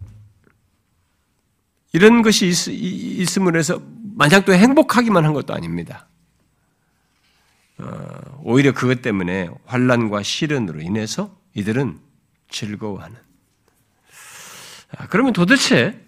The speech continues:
예, 어, 이-, 이것이 어떻게 가능할까?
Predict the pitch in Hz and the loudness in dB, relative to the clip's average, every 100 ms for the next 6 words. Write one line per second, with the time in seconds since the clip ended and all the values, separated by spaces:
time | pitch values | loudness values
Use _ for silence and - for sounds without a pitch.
0 | - 107 113 135 - 135 - _ _ _ | -14 -12 -12 -16 -8 -8 -8 _ _ _
1 | _ _ _ _ _ _ _ - 262 277 | _ _ _ _ _ _ _ -14 -10 -8
2 | 247 294 202 294 262 135 151 277 294 131 | -6 -4 0 0 2 2 2 -2 -4 -2
3 | 117 123 98 - - 82 85 - | 0 0 -2 -8 -14 -12 -12 -14